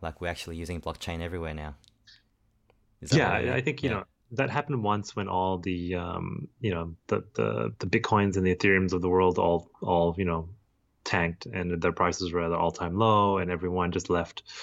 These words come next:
Speaker 2: the crypto space and the blockchain space and start working on different things. And then, the, you know, people came back because, the, so basically it left,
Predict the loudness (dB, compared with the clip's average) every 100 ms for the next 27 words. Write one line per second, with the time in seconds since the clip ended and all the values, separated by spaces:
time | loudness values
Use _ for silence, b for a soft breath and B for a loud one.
0 | B B B -2 0 2 0 2 0 0
1 | 0 -4 0 0 0 -6 -4 -2 -2 -2
2 | -6 -4 0 0 0 -2 -4 -4 -6 -2
3 | 0 2 0 -2 0 0 0 2 2 2
4 | 2 0 2 2 2 0 0 -4 -2 -2
5 | -2 -2 2 4 4 2 0 2 2 0
6 | -2 -4 -10